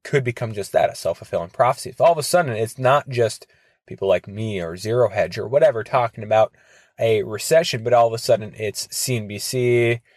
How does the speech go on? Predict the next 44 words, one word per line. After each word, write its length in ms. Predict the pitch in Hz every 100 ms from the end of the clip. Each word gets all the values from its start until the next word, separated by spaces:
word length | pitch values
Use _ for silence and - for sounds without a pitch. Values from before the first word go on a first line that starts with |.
| _ _
it's 260 | - - -
Bloomberg, 800 | 104 135 135 123 123 123 123 123
or 80 |
even, 260 | 151 170 135
you 80 | 147
know, 220 | 131 113 _ _ _ _ _
the 380 | - - - -
C 240 | - 170 175
N 100 | 165
N, 460 | 170 135 113 98 - _ -
A 180 | 156
B 160 | 151 135
C, 640 | - 120 110 104 98 85
C 200 | - 131
B 160 | 123 127
S, 300 | 120 107 -
N 120 | 110
B 80 | 104
C, 120 | 107
et 80 | 104
cetera, 320 | 139 123 101 - - - _ -
talking 380 | 147 180 160
about 260 | 127 104 -
this, 380 | 92 123 - - _ _ _ _ _ _ _ _ -
that 340 | 127 139 156
is 140 | 175 151
going 200 | 151 143
to 100 | 139
influence 720 | 131 127 120 113 110 - - _ _ _ _ _
consumers. 600 | 127 120 196 214 - -
And, 140 | 123 131
and 140 | 139
we 80 | 139
know 240 | 160 214
that 180 | 139 120
our 100 | 113
economy 340 | 107 131 117 101
right 160 | 92
now 200 | 95 92
is, 140 | 95 -
is 140 | 101
consumption-based, 840 | - 98 - - 85 85 82 120 -
it's 120 | -
consumer-based. 840 | 127 120 117 - - 92 - -